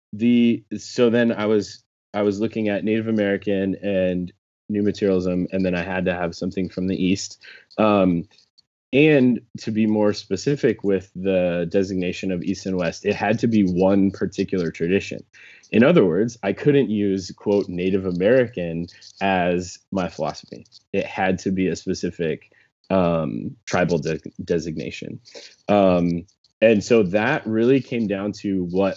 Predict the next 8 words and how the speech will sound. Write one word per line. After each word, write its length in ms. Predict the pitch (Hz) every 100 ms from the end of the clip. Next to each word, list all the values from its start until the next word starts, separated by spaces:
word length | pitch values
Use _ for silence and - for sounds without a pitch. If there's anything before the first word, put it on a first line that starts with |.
| 92
I 140 | 92
could 360 | - 95 90 80
find 560 | - 78 82 113 196 - _ _ _ -
that 180 | 113 -
had, 600 | 107 104 107 107 110 113 _ _ -
um, 380 | 107 101 95 92
enough 300 | 101 101 95
sources 920 | 95 - 117 107 107 101 95 87 -